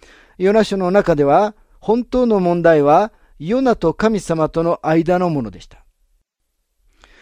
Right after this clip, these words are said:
ヨブ記の中での敵であるサタンでさえも二義的なものです。そして取り扱われなければならない本当の問題はヨブです。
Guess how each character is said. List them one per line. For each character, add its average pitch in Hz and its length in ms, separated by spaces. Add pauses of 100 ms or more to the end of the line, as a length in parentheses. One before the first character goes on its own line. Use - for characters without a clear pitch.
(260)
ヨ 196 180
ブ 233 140
記 240 100
の 190 140
中 185 260
で 147 120
の 160 180
敵 165 400
で 233 160
あ 202 160
る 165 140
サ 240 240
タ 240 160
ン 190 80
で 160 140
さ 185 200
え 165 60
も 151 180
二 151 180
義 196 160
的 214 280
な 208 120
も 135 120
の 95 80
で - 100
す。 - 220 (1500)
そ 202 140
し - 60
て 196 160
取 214 240
り 254 60
扱 240 340
わ 240 100
れ 226 80
な 220 140
け 208 120
れ 208 100
ば 165 160
な 160 160
ら 180 120
な 175 140
い 147 80
本 220 300
当 233 260
の 208 140
問 185 280
題 175 180
は 185 180
ヨ 147 180
ブ 127 100
で - 120
す。 - 200